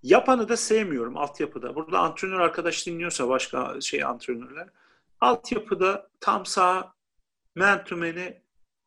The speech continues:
tasvip etmiyorum. Etik bulmuyorum. Çocuğa da bir fayda sağladığını zannetmiyorum. Neden zannetmiyorum? Şöyle düşün şimdi. Sen de altyapı oyuncusun. Ee,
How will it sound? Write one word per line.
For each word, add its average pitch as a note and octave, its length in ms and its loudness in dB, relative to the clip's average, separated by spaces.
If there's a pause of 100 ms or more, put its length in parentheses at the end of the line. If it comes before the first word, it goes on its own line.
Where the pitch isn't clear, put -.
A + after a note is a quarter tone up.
(120)
tasvip F#3+ 420 2
etmiyorum. C3+ 480 0
Etik - 340 -2
bulmuyorum. C3 520 0 (100)
Çocuğa F#3+ 380 8
da F3 100 4
bir F#3 60 -2
fayda F#3+ 300 4
sağladığını F3+ 760 2
zannetmiyorum. E3+ 720 -2 (680)
Neden G#3+ 300 4
zannetmiyorum? C#3 720 -2 (1000)
Şöyle G3+ 320 6
düşün C3+ 200 -8
şimdi. C#3 360 -10
Sen E3+ 200 -2
de C3+ 180 2
altyapı - 420 -6
oyuncusun. C#3 360 -8 (600)
Ee, D3 60 -2